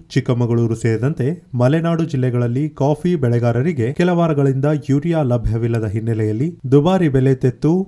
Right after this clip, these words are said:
ಇತರೆ ಗೊಬ್ಬರ ಖರೀದಿ ಮಾಡಬೇಕಾದ ಸ್ಥಿತಿ ನಿರ್ಮಾಣವಾಗಿದೆ.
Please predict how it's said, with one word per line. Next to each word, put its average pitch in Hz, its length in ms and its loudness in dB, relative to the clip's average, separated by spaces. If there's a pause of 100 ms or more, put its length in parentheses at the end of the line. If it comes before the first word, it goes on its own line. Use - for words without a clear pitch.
ಇತರೆ 196 380 2
ಗೊಬ್ಬರ 147 420 0
ಖರೀದಿ 147 540 0
ಮಾಡಬೇಕಾದ 120 580 0
ಸ್ಥಿತಿ 151 540 -2 (120)
ನಿರ್ಮಾಣವಾಗಿದೆ. 110 920 -2